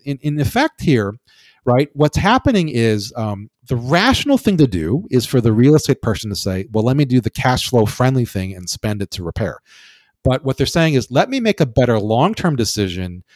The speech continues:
to replace the whole darn system, which is better for the company in the long run, but guess what? Better for me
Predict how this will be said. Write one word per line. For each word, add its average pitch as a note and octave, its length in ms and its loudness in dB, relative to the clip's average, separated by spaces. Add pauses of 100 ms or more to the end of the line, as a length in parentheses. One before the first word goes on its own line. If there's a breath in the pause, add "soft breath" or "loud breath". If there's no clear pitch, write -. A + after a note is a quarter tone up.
(260 soft breath)
to A2 140 -6
replace D3+ 420 0
the - 100 -2
whole C3 220 2
darn A2+ 320 0
system, G#2+ 580 -2
which - 180 -4
is A2+ 80 -2 (120)
better D#3 180 4
for F3+ 140 0
the C3+ 80 2
company A#2+ 340 -2
in G2+ 80 -4
the F#2 80 -8
long C3+ 300 0
run, G2 100 -2
but F2+ 160 -10 (220)
guess A#2+ 180 -6
what? - 200 -4 (100)
Better C#3 240 0
for - 160 -4
me G#2+ 500 0